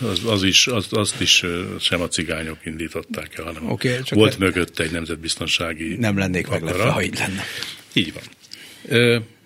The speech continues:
Speaker 1: nálunk, nálunk ezt leírták, ezt képviselték, és az különböző kormányok is ennek rendelik alá a politikájukat. Az öntudatos cigányoknak,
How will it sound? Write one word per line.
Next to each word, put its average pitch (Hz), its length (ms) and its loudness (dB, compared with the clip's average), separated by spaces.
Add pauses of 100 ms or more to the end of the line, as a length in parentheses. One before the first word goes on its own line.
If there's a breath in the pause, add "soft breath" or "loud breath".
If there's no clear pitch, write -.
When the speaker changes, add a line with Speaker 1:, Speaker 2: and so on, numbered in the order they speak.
(120)
Speaker 1:
nálunk, 107 840 4 (1160 loud breath)
nálunk 135 440 2 (320)
ezt - 260 0
leírták, 110 800 4 (100)
ezt - 180 -4
képviselték, 98 840 4
és 85 140 -2
az 82 120 -6 (100)
különböző 87 420 4
kormányok 85 680 -2
is - 280 0 (400 loud breath)
ennek 98 360 4
rendelik 85 480 0
alá 85 240 2
a 85 60 -4
politikájukat. 87 1080 0 (460 loud breath)
Az 110 160 4
öntudatos 156 520 6
cigányoknak, 104 840 2